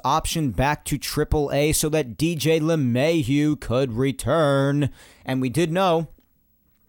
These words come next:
that D J had been, uh, working to get back a bit. It was really more of a riding by the seat of their pants sort of situation, like, get him in there, see how he feels, and if he continues to feel good, then keep him in.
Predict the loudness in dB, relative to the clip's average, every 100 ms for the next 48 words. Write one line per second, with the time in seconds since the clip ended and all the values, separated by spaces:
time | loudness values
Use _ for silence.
0 | _ -4 -4 -2 -4 -2 0 2 0 -4
1 | _ -20 -20 _ _ _ -6 -2 0 0
2 | 0 2 2 2 2 -2 -18 -20 -20 -20
3 | _ -2 0 0 0 0 0 2 2 0
4 | 0 0 0 -6 -20 _ _ _ _ -8
5 | -4 -4 -2 0 0 0 0 0 2 2
6 | 2 -2 _ _ _ _ _ _ -2 0
7 | 2 2 0 0 -2 0 0 0 0 2
8 | 2 0 -2 -2 -4 -2 -4 -2 0 0
9 | 0 -2 -2 0 0 0 0 0 0 0
10 | 0 0 0 -2 -2 -2 0 -2 -2 -4
11 | -4 -4 -2 -2 -4 -2 -2 0 0 0
12 | -2 -4 -2 -2 0